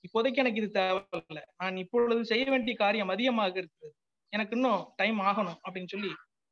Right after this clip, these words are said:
அவர் அதை வெறுத்தார். அந்த முதலாவது ஜி சி செஷன்ல, அஹ், தன்னுடைய பொறுப்பை அவர் எங்க கொடுத்தாருன்னா, திரு ஜான் பையிங்டன் அவர்கிட்ட கொடுத்தார். ஜான் பையிங்டன்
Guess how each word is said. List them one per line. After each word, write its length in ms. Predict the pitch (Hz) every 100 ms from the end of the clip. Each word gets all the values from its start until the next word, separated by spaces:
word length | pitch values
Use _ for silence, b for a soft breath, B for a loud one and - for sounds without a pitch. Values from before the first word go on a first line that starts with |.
| _ _
அவர் 180 | - 175
அதை 160 | 165 160
வெறுத்தார். 360 | 170 170 - _ _ _ _ _ _ _ _ _ _ _ _ _
அந்த 400 | - 208 220 202
முதலாவது 580 | 185 214 254 254 240 196
ஜி 180 | 214 226
சி 140 | 226 202
செஷன்ல, 480 | 185 190 180 220 - _ _ _ _ _ _
அஹ், 360 | 170 170 165 165
தன்னுடைய 480 | 196 202 190 165 156
பொறுப்பை 360 | 196 196 214 254
அவர் 160 | 196
எங்க 160 | 190 220
கொடுத்தாருன்னா, 460 | 196 180 175 214 175
திரு 300 | 185 170 147 _ _ _ _ _ 151
ஜான் 300 | 175 226 254
பையிங்டன் 640 | 190 196 240 220 214 170 - _ _ _ _ _ _ 190
அவர்கிட்ட 260 | 185 185
கொடுத்தார். 380 | 180 180 151 - _ _ _ _ _ _ _ _ _ _ _ _ _ _ _ -
ஜான் 360 | 185 226 311
பையிங்டன் 720 | 302 247 277 311 240 277 311